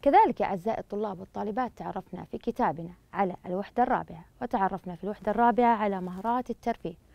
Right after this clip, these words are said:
وتعرفنا على ماذا يا أعزائي الطلاب؟ تعرفنا على الرحلات والنزهات،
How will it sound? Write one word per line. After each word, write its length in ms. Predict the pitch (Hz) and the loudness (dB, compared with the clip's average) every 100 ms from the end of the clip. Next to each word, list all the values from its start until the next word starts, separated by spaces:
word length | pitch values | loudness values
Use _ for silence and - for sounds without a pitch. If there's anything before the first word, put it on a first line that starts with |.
| - - - | -20 -18 -6
وتعرفنا 640 | 330 185 202 190 190 185 | -4 -2 -4 -4 -4 -2
على 280 | 190 254 285 | 4 4 6
ماذا 240 | 226 165 | 6 6
يا 60 | 170 | 2
أعزائي 320 | 180 - 196 | 0 0 -2
الطلاب؟ 420 | 220 240 269 330 | 0 4 6 4
تعرفنا 460 | 320 302 285 240 226 | 4 2 2 0 0
على 220 | 175 175 | 0 -6
الرحلات 760 | - 190 - 185 247 254 254 202 | -8 -12 -8 -2 0 0 -2 -6
والنزهات، 680 | 170 220 240 247 214 180 | -6 -2 -2 0 -2 -4